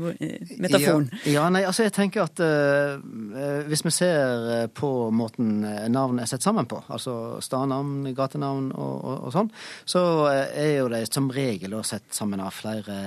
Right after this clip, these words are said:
Speaker 2: ledd. Og disse ledda, de kan vi tenke oss, eh, utgjør, eh,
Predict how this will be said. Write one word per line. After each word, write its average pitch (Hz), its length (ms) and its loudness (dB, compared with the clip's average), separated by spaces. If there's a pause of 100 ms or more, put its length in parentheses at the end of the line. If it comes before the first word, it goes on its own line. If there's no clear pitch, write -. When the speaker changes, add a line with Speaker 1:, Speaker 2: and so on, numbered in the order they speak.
(160)
Speaker 2:
ledd. 107 480 -4 (440)
Og 127 220 2
disse 160 220 0
ledda, 175 380 2
de 202 160 2
kan 165 180 -2
vi - 80 -6
tenke 143 240 -2
oss, - 240 -4
eh, 67 160 -6 (160)
utgjør, 107 480 -4
eh, 101 260 -4